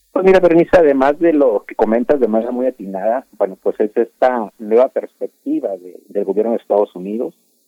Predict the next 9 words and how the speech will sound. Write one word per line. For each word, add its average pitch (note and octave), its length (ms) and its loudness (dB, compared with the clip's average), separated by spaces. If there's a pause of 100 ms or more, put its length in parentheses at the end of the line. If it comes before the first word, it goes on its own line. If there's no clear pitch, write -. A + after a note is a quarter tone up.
(140)
la A2+ 180 6
posibilidad A2 1000 0
de A2+ 220 -8
que G2 260 -16
se G2+ 100 -10
dé G#2+ 120 -4
una A#2 140 -4
reforma G#2 540 -6
migratoria A2 720 -2